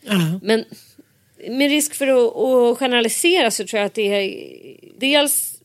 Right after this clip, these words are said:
Speaker 2: när man är lite yngre så har man säkert svårt att få fatt i, vad har jag för drömmar kring saker och ting? Hur vill jag ha det?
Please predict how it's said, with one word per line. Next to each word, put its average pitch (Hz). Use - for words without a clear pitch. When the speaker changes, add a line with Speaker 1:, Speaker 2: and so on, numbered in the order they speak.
Speaker 2:
när 233
man 226
är 208
lite 202
yngre 247
så 202
har 190
man 190
säkert 185
svårt 214
att 220
få 202
fatt -
i, 180
vad 180
har 190
jag 208
för 302
drömmar 202
kring 170
saker 170
och 170
ting? 180
Hur 208
vill 214
jag 269
ha 160
det? -